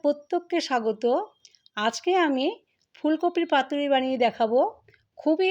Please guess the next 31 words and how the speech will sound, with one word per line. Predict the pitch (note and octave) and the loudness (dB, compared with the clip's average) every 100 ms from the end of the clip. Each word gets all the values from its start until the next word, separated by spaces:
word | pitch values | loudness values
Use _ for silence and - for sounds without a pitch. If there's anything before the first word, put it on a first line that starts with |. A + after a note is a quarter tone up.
| E4+ | 4
অল্প | C4+ C#4 D4+ | 4 2 -4
সময়ে | - D4 C#4+ B3 | -4 -4 -2 0
বানানো | A#3 A#3 A#3+ A3+ | 0 0 -2 0
যায়। | A3 A3+ G4 - _ _ _ - | 2 2 0 -6 _ _ _ -2
এর | A#3 B3 | -2 2
জন্য | F4 F4 F4+ | 4 4 4
এখানে | D4 D4+ E4+ D#4 | 0 0 0 2
একটা | C4 - C4 | 0 -4 -6
গোটা | A#3 B3+ D4+ C#4+ | -4 -2 0 -2
ফুলকপি | C4 C4 C4 C4 B3+ | -4 -4 -4 0 -2
আমি | B3+ | 0
নিয়ে | B3 B3+ C#4+ | -4 -2 0
নিয়েছি। | C#4+ B3 A3+ - B3+ F4+ A#4+ - - - - - | 0 0 -2 -6 -2 -2 -2 -10 -20 -20 -20 -4
এখন | A#3 D#4+ F4 | -4 0 -2
ছোট | - D4+ D4+ | 0 -2 -2
ছোট | D#4 D#4+ | -6 -4
করে | D#4+ | -4
কেটে | D#4+ C#4 C#4 B3+ F4+ G4 | -2 -4 0 0 0 -4
ভালোভাবে | A#3 A#3+ C4+ C4+ B3 | -4 0 2 0 -4
ধুয়ে | - C#4+ | -4 -2
নিয়েছি। | C#4+ C4+ G#3+ - F4+ A#4 _ _ _ _ _ _ A3+ | 0 -2 -4 -6 -6 -6 _ _ _ _ _ _ -2
এবার | B3 E4 | 0 2
আমি | E4 D4+ D#4 | 0 -2 0
কড়াইতে | C4 C4 C4+ C4 C#4 C#4+ | 2 2 0 0 0 -2
দিয়ে | A#3+ C#4+ | -4 -4
দিলাম, | C4 A3 A#3+ G#4 - _ _ _ _ _ _ - | -2 0 0 -2 -8 _ _ _ _ _ _ -6
এখন | G#3+ - F4+ F#4+ - - B3+ | -6 0 0 0 -2 -8 -4
এক | A#3 | -2
গ্লাস | B3+ D#4 C4 | 0 0 2
জল | B3+ C4 C#4 | 4 4 2
দিয়েছি | D4 C#4+ | -2 -2